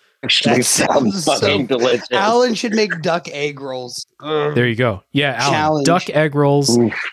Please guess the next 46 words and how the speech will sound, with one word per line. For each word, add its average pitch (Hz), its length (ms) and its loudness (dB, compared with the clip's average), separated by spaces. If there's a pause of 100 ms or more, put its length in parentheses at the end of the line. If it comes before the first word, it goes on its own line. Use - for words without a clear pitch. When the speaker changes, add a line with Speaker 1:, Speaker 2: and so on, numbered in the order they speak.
(120)
Speaker 3:
with, 120 500 -2 (720)
uh, 104 420 -2 (720)
pickled 156 360 0
radish 120 600 0
and 104 140 -2
honey 120 260 0
mustard. 101 520 -4 (400)
It's - 160 -12
great. 98 380 -12
Smoked - 380 -4
duck. 95 340 -8 (260)
You 123 100 -4
gotta 131 140 0
find 123 220 0
Speaker 1:
Boy, 92 120 4
Speaker 3:
smoked 120 260 -2
Speaker 1:
duck. 120 80 2
Speaker 3:
duck, 104 300 -4
though. 85 240 -18 (300)
Speaker 1:
Pickled 170 460 0
radish. - 680 -6
Speaker 2:
You 139 160 2
gotta 151 160 0
get 151 160 2
you 151 180 6
a 135 60 2
duck 131 340 0
guy. 113 300 0 (160)
Speaker 3:
Kore-, 156 360 0
uh, 139 280 0
daikon 135 520 -2
radish, 87 480 -8
not, 117 260 0
uh, 98 260 -4
not 117 220 -4
the 117 80 -4
little 107 200 -2
red 104 260 -2
radishes 101 600 -6
we 101 100 -6
have 101 220 -6
here 113 140 -4
in 98 100 -4
the 101 120 -6
U 90 140 -12
S. - 340 -8